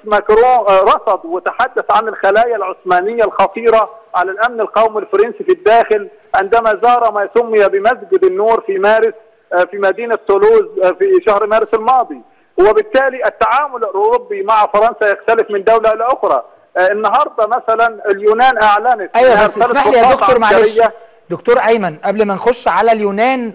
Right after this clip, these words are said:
Speaker 2: وجيشها وبحريتها اللي وضعتها في حالة تأهب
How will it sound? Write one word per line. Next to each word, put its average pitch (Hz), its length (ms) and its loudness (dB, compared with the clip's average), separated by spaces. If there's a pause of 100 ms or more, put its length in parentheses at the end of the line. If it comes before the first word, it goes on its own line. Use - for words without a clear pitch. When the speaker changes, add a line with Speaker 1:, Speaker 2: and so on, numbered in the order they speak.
(100)
Speaker 2:
وجيشها 170 600 -2
وبحريتها 208 920 0 (300)
اللي 190 160 0
وضعتها 196 640 2
في 202 300 -4 (220)
حالة 247 260 2
تأهب 233 500 0